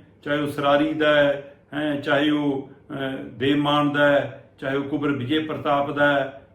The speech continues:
ਹੈ ਨਾ, ਇਹੋ ਜਿਹੇ ਨਾਮ, ਚਾਹੇ ਉਹ ਰਮਨ ਅਰੋੜਾ ਦਾ ਹੈ, ਹੈਂ, ਉਹ ਇਹੋ ਜਿਹੇ ਨਾਮ ਜਿਹੜੇ ਚੁਣ ਚੁਣ ਕੇ ਚੁਣੇ, ਜਿਨ੍ਹਾਂ ਦੇ ਵਿੱਚ ਲੱਗਦਾ ਸੀ ਕਈਆਂ ਦੇ ਭੇਚ ਵੀ ਹੈਗੇ ਆ। ਹੁਣ ਇਹ ਸਾਰੀ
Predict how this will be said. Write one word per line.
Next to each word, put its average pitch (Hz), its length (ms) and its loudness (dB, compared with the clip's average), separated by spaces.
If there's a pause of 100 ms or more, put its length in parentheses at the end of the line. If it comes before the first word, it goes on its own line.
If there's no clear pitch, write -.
ਹੈ 160 40 -6
ਨਾ, 165 340 -8
ਇਹੋ 135 160 0
ਜਿਹੇ 156 160 0
ਨਾਮ, 143 340 0
ਚਾਹੇ 143 220 -2
ਉਹ 139 120 -2
ਰਮਨ 147 360 -2
ਅਰੋੜਾ 143 360 2
ਦਾ 147 180 2
ਹੈ, - 300 -4 (260)
ਹੈਂ, 165 60 -10
ਉਹ 202 220 -6
ਇਹੋ 208 100 2
ਜਿਹੇ 240 180 0
ਨਾਮ 143 320 0
ਜਿਹੜੇ 147 200 -4
ਚੁਣ 220 220 -6
ਚੁਣ 202 240 -6
ਕੇ 160 120 -6
ਚੁਣੇ, 139 240 -4
ਜਿਨ੍ਹਾਂ 170 240 -6
ਦੇ 160 100 -4
ਵਿੱਚ 147 440 -8 (300)
ਲੱਗਦਾ 160 300 0
ਸੀ 160 80 -4
ਕਈਆਂ 170 300 -8
ਦੇ 160 80 -6
ਭੇਚ 151 340 -4
ਵੀ 123 180 -10
ਹੈਗੇ - 220 -18
ਆ। - 140 -20 (1700)
ਹੁਣ 151 80 -6
ਇਹ 175 120 -2
ਸਾਰੀ 190 300 -6